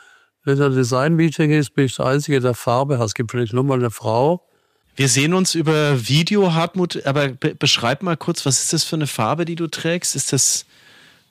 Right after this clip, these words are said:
Speaker 2: ist das Pfirsich oder?
Speaker 1: Pink.
Speaker 2: Pink.
Speaker 1: Das ist die amerikanische Erfindung von Rot, ja. Die Chinesen haben Rot erfunden, Amerika hat Pink erfunden. Meine Mutter war ja sehr fashion-oriented.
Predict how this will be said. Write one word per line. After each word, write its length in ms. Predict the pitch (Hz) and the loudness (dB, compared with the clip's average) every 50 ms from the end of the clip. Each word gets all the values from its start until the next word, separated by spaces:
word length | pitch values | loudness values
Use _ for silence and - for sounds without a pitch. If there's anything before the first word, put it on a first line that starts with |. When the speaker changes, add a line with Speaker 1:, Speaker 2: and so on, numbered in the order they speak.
| _ _ _ - - - - - | _ _ _ -20 -20 -16 -10 -6
Speaker 2:
ist 200 | 135 - - - | -4 -2 0 0
das 200 | 123 - - - | 0 0 -2 -2
Pfirsich 720 | _ - - 131 139 170 196 180 - 220 202 - - - | _ -4 0 0 2 2 2 0 0 0 -2 -2 -2 -2
oder? 180 | - 147 - 104 | 0 0 0 -2
Speaker 1:
Pink. 160 | 107 - - | -4 -4 -2
Speaker 2:
Pink. 400 | - 170 180 139 - - - - - _ _ _ _ _ _ | 0 0 2 0 0 -4 -8 -12 -20 _ _ _ _ _ _
Speaker 1:
Das 120 | - - - | -10 -4 -2
ist 120 | 147 - | -2 0
die 80 | - 170 | 0 0
amerikanische 580 | 160 160 165 143 - 156 156 165 175 143 - | 0 0 0 0 2 0 2 2 2 2 2
Erfindung 440 | 151 127 - - 147 151 156 156 143 | 0 0 0 0 2 2 2 2 0
von 180 | - - 135 120 | 0 0 0 0
Rot, 560 | 104 98 101 107 107 110 117 113 - - - | 0 0 0 2 2 2 0 -2 -4 -10 -8
ja. 320 | 101 101 95 95 104 113 - _ _ _ _ _ _ _ _ _ _ _ - - | -6 -4 -4 -4 -6 -8 -10 _ _ _ _ _ _ _ _ _ _ _ -8 -4
Die 120 | 131 123 113 | -2 -2 0
Chinesen 520 | - 135 123 135 143 151 139 156 139 123 | 0 0 2 2 2 2 2 2 2 4
haben 180 | 135 135 123 123 | 4 2 2 2
Rot 300 | 113 113 135 160 170 165 | 2 2 2 2 2 2
erfunden, 680 | 160 147 - - 147 139 143 139 131 143 131 123 117 - _ _ _ _ _ _ _ _ _ _ _ | 0 -2 0 0 0 0 0 0 -2 -2 -2 -2 -4 -8 _ _ _ _ _ _ _ _ _ _ _
Amerika 560 | - - 123 120 123 120 123 131 123 - 123 117 | -8 -4 -2 0 2 2 2 0 0 0 0 0
hat 180 | 117 107 - | 0 -2 -4
Pink 300 | - 113 110 113 120 113 | -4 -2 -2 -2 -2 -2
erfunden. 560 | - 117 110 - 113 107 107 107 104 104 104 - _ _ _ _ _ _ _ _ _ | -4 -6 -6 -4 -4 -4 -4 -4 -4 -6 -8 -10 _ _ _ _ _ _ _ _ _
Meine 280 | - 127 131 131 131 131 | -2 0 0 2 2 2
Mutter 320 | 139 156 160 160 147 127 | 2 2 2 2 2 2
war 180 | 123 123 127 131 | 2 2 2 4
ja 240 | 135 135 131 131 120 | 2 2 2 2 0
sehr 300 | - - - 123 123 113 | -2 -2 0 0 0 0
fashion-oriented. 1200 | - - 131 120 - - 123 117 117 117 117 113 113 110 107 104 101 - 107 104 101 - - | 0 -2 -2 -2 -2 -2 -2 0 0 0 2 2 0 0 0 -2 -4 -6 -8 -10 -10 -14 -18